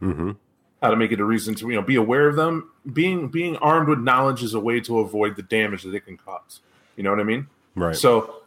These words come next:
Speaker 2: when you, when you, for instance, when you see something like, back in the day, I used to have to send, uh, I'm Dracula. I have to send Renfield down, uh, to fetch my money from the bank to pay off my minions. The, the, uh, so-called,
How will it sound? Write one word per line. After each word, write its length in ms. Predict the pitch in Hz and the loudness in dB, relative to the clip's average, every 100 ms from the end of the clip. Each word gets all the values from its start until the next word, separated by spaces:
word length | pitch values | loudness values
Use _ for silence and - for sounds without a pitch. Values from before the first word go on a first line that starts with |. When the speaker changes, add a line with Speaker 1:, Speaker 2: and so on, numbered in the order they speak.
| - | -2
Speaker 2:
when 160 | 139 | 2
you, 140 | 139 147 | 2 2
when 100 | 147 | 0
you, 80 | |
for 220 | 147 - 220 | 0 2 0
instance, 280 | - 131 | 0 -4
when 100 | 131 | -4
you 60 | 170 | -4
see 180 | 160 208 | -4 -4
something 280 | 196 - 147 | -2 -2 0
like, 380 | 135 113 - | -2 -2 -4
back 200 | - 156 | 0 0
in 60 | 151 | 0
the 80 | 139 | 0
day, 300 | 160 151 135 | 4 4 4
I 100 | 131 | 2
used 240 | 151 143 | 0 -2
to 60 | 135 | 0
have 160 | 127 | -2
to 80 | - | -2
send, 420 | - 131 120 117 110 - - - - | -4 -2 -2 -6 -10 -20 -20 -20 -2
uh, 220 | 113 110 135 | 4 4 4
I'm 160 | 156 | 0
Dracula. 640 | 147 147 135 127 107 92 - _ - | 2 2 2 0 -2 -2 -6 _ -2
I 60 | |
have 120 | 139 139 | 0 0
to 60 | |
send 320 | 143 151 127 | -4 -2 0
Renfield 480 | 131 135 120 131 107 | 0 -2 -2 -4 -2
down, 380 | 113 113 107 104 - _ _ | -2 0 0 -4 -12 _ _
uh, 180 | 110 110 | 0 0
to 160 | 110 131 | 0 -4
fetch 360 | - 123 - | 0 -2 -2
my 260 | 123 113 107 | -4 -2 -2
money 320 | 117 120 113 | 0 0 -2
from 160 | - 113 | -6 -10
the 80 | 101 | -4
bank 460 | 120 113 104 - _ _ _ | -2 0 -2 -8 _ _ _
to 100 | - | -6
pay 200 | 143 135 | -2 2
off 220 | 123 120 127 | 2 2 0
my 160 | 113 | -2
minions. 600 | 107 110 107 98 92 - - _ _ | -2 -4 -4 -6 -8 -12 -18 _ _
The, 320 | 123 110 104 - 117 | -4 -2 -2 -8 -12
the, 200 | 117 110 | -2 2
uh, 220 | 104 101 95 | 4 4 2
so-called, 640 | - 131 - 123 117 | -2 -2 2 2 2